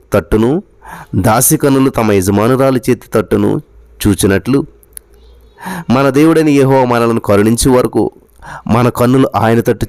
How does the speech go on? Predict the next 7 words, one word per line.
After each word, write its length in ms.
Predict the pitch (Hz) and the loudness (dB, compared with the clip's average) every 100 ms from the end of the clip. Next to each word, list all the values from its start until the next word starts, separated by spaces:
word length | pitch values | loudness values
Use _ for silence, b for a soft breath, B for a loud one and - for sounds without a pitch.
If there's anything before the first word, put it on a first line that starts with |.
| 120 | -2
చూచున్నవని" 500 | 110 - 113 110 107 - | 0 0 0 0 0 -2
చెప్పి 420 | - 107 95 - _ - | 0 0 -2 -6 _ -4
పాట 220 | 104 95 | -2 -2
పాడాడు 640 | 98 95 90 92 110 151 170 | -2 -2 0 0 2 2 2
దావీదు 380 | 147 147 156 | 2 2 2
రాజు. 280 | 170 175 - - _ _ _ _ b b b b b _ _ - - | 2 0 -2 -14 _ _ _ _ b b b b b _ _ -10 -2
హల్లెలూయా. 500 | 139 131 151 165 | 0 2 2 0